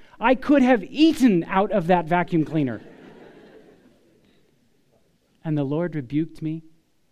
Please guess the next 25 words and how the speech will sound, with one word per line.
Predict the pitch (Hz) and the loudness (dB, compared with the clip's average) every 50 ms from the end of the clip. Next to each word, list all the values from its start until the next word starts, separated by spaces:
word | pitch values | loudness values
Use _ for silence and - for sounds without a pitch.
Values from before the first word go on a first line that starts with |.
| _ _ _ | _ _ _
and | 139 131 | -10 -10
I | 131 127 | -10 -10
said, | - - 160 143 127 | -10 -10 -10 -10 -8
"You | 139 | -8
know | 135 135 135 131 | -8 -8 -8 -8
what? | 131 143 151 143 - _ _ _ _ _ _ _ | -10 -12 -12 -14 -20 _ _ _ _ _ _ _
Here | _ _ - 156 170 160 | _ _ -10 -8 -8 -8
she | - - 160 131 | -10 -12 -14 -12
has | 113 131 123 - | -12 -12 -12 -12
a | 117 | -14
beautiful | 104 - 127 131 139 151 147 - 165 151 | -14 -12 -12 -10 -10 -12 -12 -12 -10 -10
ministry. | 139 123 117 113 101 - - - 123 107 104 - _ _ _ _ _ | -8 -8 -10 -12 -14 -16 -18 -18 -18 -18 -20 -20 _ _ _ _ _
She | - - - 143 | -18 -12 -12 -12
blessed | 117 110 - 135 143 156 156 - - - 180 | -10 -10 -8 -6 -6 -6 -6 -8 -12 -12 -12
us, | 170 160 - - - - - - _ | -12 -12 -14 -16 -20 -20 -20 -20 _
she | - - 135 - | -14 -12 -12 -10
organized | - 180 156 160 160 147 165 160 160 160 156 156 - - | -8 -8 -8 -6 -6 -4 -4 -4 -4 -4 -6 -8 -10 -12
for | - - 160 151 151 | -14 -12 -10 -10 -8
us, | 151 156 151 - - - - - - _ _ _ _ - | -10 -12 -14 -16 -20 -20 -20 -20 -20 _ _ _ _ -16
and | 131 | -16
she | - - 151 131 | -14 -14 -14 -10
did | 113 147 139 | -10 -10 -8
these | 139 147 131 - 131 | -6 -8 -8 -8 -10
wonderful | 131 131 131 127 127 - 131 120 | -12 -10 -10 -10 -12 -14 -16 -16
things." | - 127 117 107 104 - - | -16 -14 -14 -14 -14 -16 -20